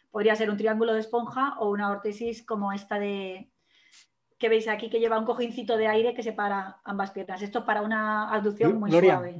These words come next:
Speaker 2: vemos solo
Speaker 1: Sí.
Speaker 2: la carpeta. El PowerPoint no lo vemos, ¿eh?
Speaker 1: Adiós. Espérate, ¿no veis el producto? No, ¿pero no veis nada de la presentación?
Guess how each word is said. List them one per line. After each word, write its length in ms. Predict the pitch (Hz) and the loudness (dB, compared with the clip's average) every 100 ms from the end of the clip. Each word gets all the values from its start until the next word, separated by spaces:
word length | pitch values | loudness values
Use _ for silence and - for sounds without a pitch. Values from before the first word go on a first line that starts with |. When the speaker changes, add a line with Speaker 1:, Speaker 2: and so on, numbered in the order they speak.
| 160 | -12
Speaker 2:
vemos 340 | 160 151 170 185 | -2 0 0 0
solo 220 | 185 190 | 2 4
Speaker 1:
Sí. 60 | |
Speaker 2:
la 200 | 180 156 | 4 4
carpeta. 540 | 143 135 151 143 113 - - | 0 -2 -2 -2 -6 -10 -10
El 100 | 180 143 | -6 2
PowerPoint 360 | 170 175 175 | 2 4 2
no 60 | 175 | 0
lo 60 | 151 | -2
vemos, 260 | 131 131 | -2 0
¿eh? 40 | 190 | 6
Speaker 1:
Adiós. 840 | 247 233 262 285 214 175 - - _ | 6 8 6 6 4 2 -8 -18 _
Espérate, 580 | - 233 226 202 226 220 | -8 -2 0 2 0 0
¿no 140 | 202 | -2
veis 180 | 214 220 | -4 -2
el 180 | 220 202 | -4 -4
producto? 640 | 208 190 196 - 269 349 - _ | -8 -6 -10 -10 -12 -12 -16 _
No, 180 | 208 202 | -8 -4
¿pero 200 | 226 226 | 0 2
no 100 | 233 | 2
veis 120 | 254 | 2
nada 200 | 269 247 | 2 2
de 60 | 240 | 2
la 120 | 220 | 2
presentación? 800 | 208 202 208 196 190 196 220 | -2 -6 -6 -4 -6 -8 -8